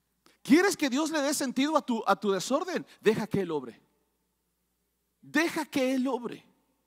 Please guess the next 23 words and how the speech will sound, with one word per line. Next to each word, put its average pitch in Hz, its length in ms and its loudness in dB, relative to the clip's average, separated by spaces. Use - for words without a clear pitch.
Quiero 349 200 4
preguntarte, 208 600 0
¿acaso 302 500 2
Dios 269 500 4
necesitará 226 800 2
de 311 120 0
nuestra 233 340 2
ayuda? 294 480 2
¿Acaso 349 480 4
Dios 330 220 4
necesita 320 540 2
que 285 140 0
le 247 120 4
definamos 240 640 4
los 277 160 2
conceptos 277 560 0
y 262 60 2
principios 277 600 0
por 233 140 -4
los 214 120 -4
que 202 100 -8
estamos 269 360 -2
pasando? 330 540 -6